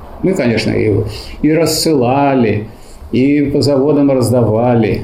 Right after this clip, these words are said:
но чтобы у нас по утрам по всей стране, в крупнейших городах, у крупнейших предприятий с пяти до семи утра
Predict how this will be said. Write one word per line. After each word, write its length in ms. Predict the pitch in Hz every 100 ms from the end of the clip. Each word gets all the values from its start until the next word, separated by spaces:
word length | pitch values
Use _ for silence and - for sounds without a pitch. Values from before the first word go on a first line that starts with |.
| 113
но 260 | 120 123
чтобы 420 | 117 - 117 113 113
у 180 | 107 110
нас 220 | 107 107
по 100 | 117
утрам 560 | 110 113 110 98 - - - - - - - - -
по 120 | 113
всей 240 | 113 123 113
стране, 460 | 127 123 117 113
в 100 | 101
крупнейших 560 | - 101 120 107 123 104
городах, 520 | 113 120 98 92 -
у 80 | 104
крупнейших 580 | 117 113 120 110 113 110
предприятий 840 | 123 120 127 127 104 90 - - - - -
с 120 | - -
пяти 320 | 143 147 151
до 80 | 131
семи 280 | 135 135 120
утра 520 | 120 120 107 90 -